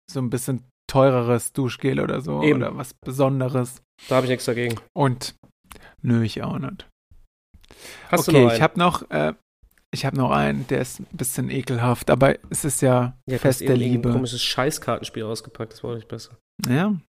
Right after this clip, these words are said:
Speaker 1: Also du bekommst da, ähm, das heißt Spot Popper.
Speaker 2: Wie?
Speaker 1: Du bekommst da von Spot Popper.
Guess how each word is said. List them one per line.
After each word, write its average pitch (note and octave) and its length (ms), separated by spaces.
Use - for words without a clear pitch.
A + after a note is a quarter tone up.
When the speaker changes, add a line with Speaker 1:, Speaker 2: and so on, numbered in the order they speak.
Speaker 1:
Also C#3 260
du B2 80
bekommst C#3+ 540
da, B2+ 280
ähm, A#2+ 260
das - 180
heißt C3 240
Spot C#3 220
Popper. C#3+ 520
Speaker 2:
Wie? F3 260
Speaker 1:
Du D3 100
bekommst C3+ 440
da C3 80
von B2+ 380
Spot - 340
Popper. B2 520